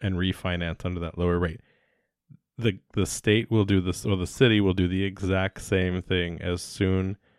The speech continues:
as the me-, as, as soon as the mechanisms make sense to pull and engage. Like, it, it's insane to think that we don't have financial stewards. And we covered this in the Pawtucket interview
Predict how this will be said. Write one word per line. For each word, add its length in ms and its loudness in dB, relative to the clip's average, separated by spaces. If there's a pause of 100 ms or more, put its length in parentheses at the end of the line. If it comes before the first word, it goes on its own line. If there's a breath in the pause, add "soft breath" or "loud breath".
(440)
as 220 0
the 100 0
me-, 180 0 (140)
as, 320 -2
as 100 -2
soon 200 2
as 100 4
the 100 2
mechanisms 640 2 (120)
make 340 0
sense 440 -4
to 120 -6
pull 540 0
and 240 -4
engage. 520 -4
Like, 180 -2 (540 soft breath)
it, 260 -2
it's 180 -2
insane 480 0
to 80 0
think 340 -4
that 240 -2 (640)
we 160 4
don't 260 0
have 420 -2
financial 460 -2
stewards. 380 2
And 180 2
we 80 2
covered 400 0
this 200 0
in 60 0
the 60 2
Pawtucket 640 2
interview 500 2